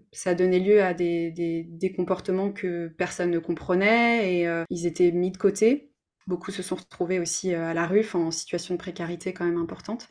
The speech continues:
Et, euh, donc ce médecin s'est beaucoup intéressé au, à toutes ces pratiques qui, qui incluent le corps dans, euh, dans l'accompagnement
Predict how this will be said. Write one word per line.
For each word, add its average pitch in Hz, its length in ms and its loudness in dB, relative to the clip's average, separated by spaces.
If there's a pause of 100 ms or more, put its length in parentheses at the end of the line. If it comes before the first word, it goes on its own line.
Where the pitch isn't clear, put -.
Et, 196 260 12
euh, 180 380 4
donc 180 160 0
ce 190 140 0
médecin 202 240 0
s'est 208 160 2
beaucoup 202 300 0
intéressé 226 760 2
au, 170 480 -2
à 180 100 -4
toutes - 200 -10
ces 214 120 2
pratiques 208 460 -2
qui, - 460 -10
qui - 80 -2
incluent 196 400 -2
le 196 80 4
corps 226 480 -2
dans, 196 420 0
euh, 165 640 -4
dans 175 320 0
l'accompagnement 175 720 0